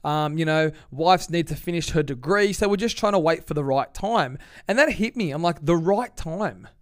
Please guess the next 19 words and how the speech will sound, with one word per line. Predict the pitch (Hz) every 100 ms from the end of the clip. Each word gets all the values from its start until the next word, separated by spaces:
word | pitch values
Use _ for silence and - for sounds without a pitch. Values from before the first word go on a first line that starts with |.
| _ - _ - -
And | 185
I | 226
began | 214 247 349
to | 349
tell | - 196
him | 175
there's | 156 170
never | 185 190 214 277 302 294
going | 170 208 196 202
to | 196
be | 151 165
the | 156
right | 160 165
time | - 247 226
because | 190 156
once | 220 302 294
that | 196
degree | 175 143 160 156
hits, | - - 123 - - -